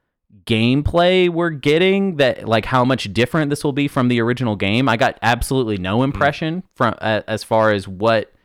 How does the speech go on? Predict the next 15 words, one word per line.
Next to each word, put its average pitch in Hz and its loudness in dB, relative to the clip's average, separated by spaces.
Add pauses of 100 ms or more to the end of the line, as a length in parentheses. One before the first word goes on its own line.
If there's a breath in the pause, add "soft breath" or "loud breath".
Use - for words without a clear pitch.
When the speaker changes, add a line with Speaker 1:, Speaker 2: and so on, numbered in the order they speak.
(240)
Speaker 1:
will 113 -2
differentiate 127 -2
this 143 -4
game 156 -2
from 117 0
the 110 0
original 113 -2
one. 180 0 (300 soft breath)
It's - -6
all, 139 2
like, 113 0
kind 131 -2
of 113 -2
story 127 0
focused. 170 -4